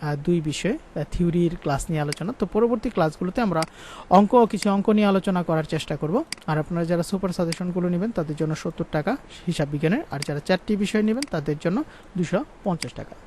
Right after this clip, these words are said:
সুপার সাজেশনগুলো নিতে স্ক্রিনে দেখানো WhatsApp নম্বরে আপনারা মেসেজ করতে পারেন।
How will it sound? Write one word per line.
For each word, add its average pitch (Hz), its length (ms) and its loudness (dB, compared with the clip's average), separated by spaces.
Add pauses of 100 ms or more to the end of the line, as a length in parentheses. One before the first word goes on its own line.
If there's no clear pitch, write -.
(120)
সুপার 190 160 -2
সাজেশনগুলো 185 560 0
নিতে 226 260 0
স্ক্রিনে 180 300 0
দেখানো 151 340 -4
WhatsApp 165 380 -2
নম্বরে 214 260 -4 (140)
আপনারা 143 320 -4 (220)
মেসেজ 147 240 -6
করতে - 240 -12
পারেন। - 220 -16